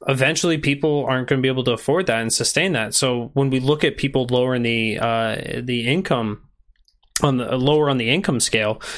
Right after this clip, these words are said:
these are the people most susceptible to have to take that leap into the black market. And, and certainly, um, it, across the entire nation, regardless of what kind of community you're in, you can find really whatever drug you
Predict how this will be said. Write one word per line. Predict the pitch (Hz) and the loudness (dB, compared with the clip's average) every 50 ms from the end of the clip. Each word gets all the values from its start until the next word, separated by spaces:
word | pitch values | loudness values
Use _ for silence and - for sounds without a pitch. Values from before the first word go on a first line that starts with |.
| - - - - _ _ _ _ _ | -14 -16 -20 -20 _ _ _ _ _
these | - 123 123 135 160 175 | -4 0 0 2 2 2
are | 185 | 2
the | 175 160 | 0 0
people | 156 160 139 139 160 147 143 135 | 0 0 0 2 2 2 2 2
most | 123 120 127 135 131 - | 0 0 0 0 0 0
susceptible | - 131 120 - 127 120 - - 120 123 123 120 117 | 0 0 0 0 -2 -2 -4 -4 -2 0 0 -2 -2
to | - - 131 123 120 120 | -2 -2 0 0 0 0
have | 117 - 135 127 - | 0 0 0 0 0
to | - 123 | -2 -4
take | - - - 131 - | -2 0 0 0 0
that | - 123 110 101 104 | 0 -2 -2 -2 -4
leap | 104 104 101 - - | -6 -6 -8 -10 -10
into | - - 120 117 - - | -4 -2 -2 -2 -2 -2
the | 117 - | -4 -4
black | - 110 104 101 - - | -6 -4 -6 -6 -6 -6
market. | - - - - - - - - - - - - - - - - | -8 -8 -8 -8 -10 -12 -12 -14 -14 -14 -14 -14 -14 -16 -4 0
And, | 131 131 131 127 123 123 | 0 2 2 0 0 -2
and | 110 120 127 127 127 123 117 | 0 0 0 0 0 0 0
certainly, | - - 156 165 170 156 147 147 147 143 135 127 - | 2 2 2 2 2 0 0 0 0 0 -2 -4 -4
um, | - 135 131 127 127 123 123 123 123 - - - - _ - - _ _ - | -2 0 0 0 0 0 -2 -2 -4 -6 -10 -18 -20 _ -20 -20 _ _ -4
it, | - 165 151 - - - | -2 -2 0 -2 -4 -2
across | - 147 143 - - - - - 170 190 202 - - | -2 -2 0 0 -2 0 2 2 2 2 0 2 2
the | 196 170 | 2 2
entire | 151 139 - - 143 135 123 | 2 2 0 0 0 2 0
nation, | 113 110 110 110 - - 117 | 0 0 0 0 0 0 0
regardless | 113 120 120 117 - 120 135 160 185 185 180 143 - | -2 -2 0 0 0 2 2 2 2 2 0 0 0
of | 139 127 | 0 2
what | 127 127 123 | 2 0 2
kind | - 143 127 | 2 0 0
of | 120 - | 0 -2
community | - - 123 117 117 117 117 113 110 107 | -2 -2 0 2 2 2 2 2 0 0
you're | 107 104 98 98 | 0 0 -2 -2
in, | 98 98 98 101 98 - | -4 -6 -8 -12 -12 -4
you | 117 120 143 175 | -2 0 0 0
can | - - 233 165 | 2 0 0 0
find | 143 - 135 120 123 127 127 120 123 123 127 | 0 0 0 2 2 0 0 -2 -2 -2 2
really | 135 151 165 175 156 | 2 2 2 2 0
whatever | 135 127 139 143 135 113 131 143 156 143 | 2 2 0 0 2 2 0 2 2 0
drug | 120 120 - 127 120 120 123 - | -2 0 0 0 0 0 0 0
you | - 120 110 | -2 -2 -2